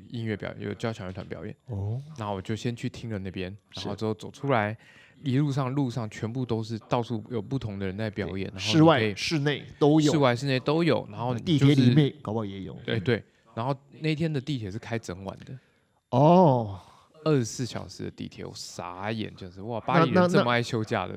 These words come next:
Speaker 2: 那，那，那跟那个，呃，等于是新年，就是除夕夜那天一样吧？
Speaker 1: 对，
Speaker 2: 除夕夜应该也是一
Speaker 1: 可是除夕夜的时候好像也是，然后那个 Nuit Blanche 的时候也，也是。
Speaker 2: 哦。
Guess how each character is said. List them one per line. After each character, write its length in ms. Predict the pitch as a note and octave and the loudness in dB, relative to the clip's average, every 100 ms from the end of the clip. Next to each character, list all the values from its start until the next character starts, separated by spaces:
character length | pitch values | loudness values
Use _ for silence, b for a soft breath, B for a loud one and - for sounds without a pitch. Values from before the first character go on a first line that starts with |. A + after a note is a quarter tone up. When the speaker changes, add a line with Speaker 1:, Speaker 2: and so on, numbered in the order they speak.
| G#2+ - | -12 -2
Speaker 2:
那， 100 | E3 | 0
那， 0 | |
那 20 | |
跟 320 | - F#3 G#3+ | 4 2 2
那 100 | G#3+ | -2
个， 180 | D#3+ C#3+ B2 A2 | -2 -2 -2 -4
呃， 460 | - G#2 F#2+ F#2+ F#2 G2 - | -6 -8 -8 -10 -12 -14 -6
等 140 | A2+ | -4
于 80 | C3+ | -2
是 440 | - D#3 C#3 A#2+ A2+ | -2 0 2 2 0
新 320 | - F3+ D3 | 2 2 0
年， 360 | A2 G2+ B2 C#3+ _ _ _ _ _ _ _ _ - | -4 -6 -12 -16 _ _ _ _ _ _ _ _ -6
就 100 | D#3 | -2
是 100 | D#3 | -2
除 240 | - C3 | 0 0
夕 220 | C#3 E3+ | 2 4
夜 80 | C#3+ | 4
那 140 | B2 | 2
天 120 | A2+ A2 | -2 -4
一 260 | G2 G#2+ | -6 -4
样 140 | A#2 G2 | -4 -4
吧？ 160 | - - _ | -10 -18 _
Speaker 1:
对， 40 | - | 0
Speaker 2:
除 200 | - D3 | 6 8
夕 80 | |
夜 80 | F#3+ | 8
应 100 | D3 | 8
该 100 | D#3+ | 6
也 140 | D3 G#2 | 4 2
是 340 | - G2 A1 - | -2 -4 -6 -6
一 60 | A2+ | -4
Speaker 1:
可 40 | |
是 0 | |
除 80 | F3+ | -4
夕 220 | F3+ A3 | -4 0
夜 100 | G3 | 2
的 100 | C3 | 2
时 140 | A2+ G#2+ | -2 -4
候 240 | A#2+ G#2+ | -4 -4
好 160 | - G2 | -6 -6
像 180 | B2 | -6
也 140 | G#2+ - | -6 -10
是， 260 | - - - | -10 -12 -8
然 80 | B2 | -4
后 140 | D3+ | -4
那 160 | E3 F#3 | -4 -4
个 180 | C#3 B2+ - b b b _ E3+ | -2 -4 -8 b b b _ -6
Nuit 180 | E3+ F#3 | -2 -2
Blanche 400 | C#3+ D3+ B2 - | -2 -2 -4 -8
的 80 | G2+ | -10
时 160 | - | -8
候 300 | F#2+ G#2 - _ _ - | -6 -6 -8 _ _ -10
也， 240 | F#2 - - | -8 -8 -12
也 140 | F#2 | -14
是。 260 | - - F#2+ - | -12 -12 -10 0
Speaker 2:
哦。 400 | A2 C3 C3 | 2 2 -2